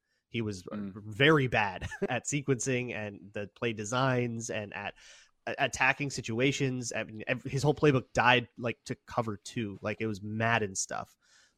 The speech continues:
Speaker 1: Um, so hopefully we can be out from that. But this year, it does feel like there's this optimism, right? Everybody's loose. It's, it's the honeymoon phase with a new coach. And all I've been saying,
Speaker 2: Mm-hmm.
Speaker 1: you know, everybody's saying collaboration, and it's all very kumbaya.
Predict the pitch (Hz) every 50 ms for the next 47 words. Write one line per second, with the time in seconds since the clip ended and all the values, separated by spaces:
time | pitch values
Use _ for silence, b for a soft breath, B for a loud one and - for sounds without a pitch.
0 | b - 120 120 113 107 104 101 95 90 - - - - _ _ _ _ _ _
1 | _ _ _ _ _ _ _ _ _ _ _ _ _ - - 147 143 147 151 147
2 | - 147 143 135 139 127 - 135 123 113 101 - - 120 123 120 113 - 110 131
3 | 127 - 110 101 95 92 - - 127 123 - 147 147 - - 143 139 135 131 123
4 | - - 117 - 156 151 143 135 - 143 123 110 104 - 107 104 98 101 101 98
5 | 95 - - 117 98 98 - 113 104 95 95 98 92 98 110 185 190 139 135 123
6 | 110 110 104 107 107 101 - - 104 - - - - 107 - - - - 135 110
7 | 160 160 147 139 135 127 113 - 131 117 110 113 107 104 107 107 104 101 - 98
8 | 90 - - - - - B B B B B B B - 147 147 139 135 131 120
9 | 101 113 117 110 104 98 87 101 120 131 131 120 127 120 123 120 - - 120 113
10 | 110 107 - 117 117 127 147 143 123 120 131 135 - - 110 98 95 95 98 -
11 | - 104 110 110 120 120 123 - - 131 127 123 123 120 117 113 104 98 98 98